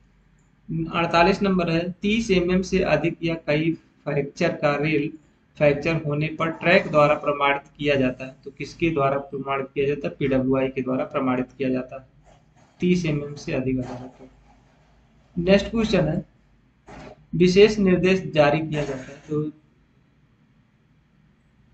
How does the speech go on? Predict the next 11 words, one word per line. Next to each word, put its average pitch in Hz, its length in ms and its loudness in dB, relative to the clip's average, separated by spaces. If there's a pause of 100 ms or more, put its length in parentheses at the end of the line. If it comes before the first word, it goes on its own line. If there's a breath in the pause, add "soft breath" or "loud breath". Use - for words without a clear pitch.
(720)
अ, 151 120 2
प्राधिकृत 160 640 2
अधिकारी 165 460 2
के 175 140 -2
द्वारा 143 260 2
जारी 139 260 0
किया 135 200 -2
जाएगा। 131 320 2
ऑप्शन 139 320 -6
नंबर 131 280 0
आपका 127 400 -4